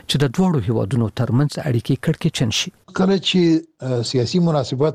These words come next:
Speaker 2: سنګل شي، اه، بیا، اه، پاکستانیان تعرفې جګوي د میوې په مقابل، د لمدې میوې په مقابل تازه میوه او د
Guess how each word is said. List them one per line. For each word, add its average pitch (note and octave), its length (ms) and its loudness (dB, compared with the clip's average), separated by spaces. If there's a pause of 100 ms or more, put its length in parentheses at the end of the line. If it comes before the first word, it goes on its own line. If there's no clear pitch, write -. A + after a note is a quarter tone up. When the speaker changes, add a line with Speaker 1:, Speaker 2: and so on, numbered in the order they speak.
Speaker 2:
سنګل C#3+ 300 0
شي، F3 260 0
اه، - 1080 -4
بیا، D3+ 380 2
اه، C#3+ 720 -6 (240)
پاکستانیان D3+ 640 0 (800)
تعرفې C3 480 2
جګوي C3 360 2
د B2 200 -2
میوې A#2+ 320 2
په G#2 60 -10
مقابل، G2+ 460 -2 (640)
د - 20 -2 (120)
لمدې A#2+ 280 2 (100)
میوې G#2 320 2
په A#2 60 -6
مقابل A2 380 -2
تازه A2+ 320 0
میوه G2+ 480 -4
او A2+ 160 2
د A2 80 0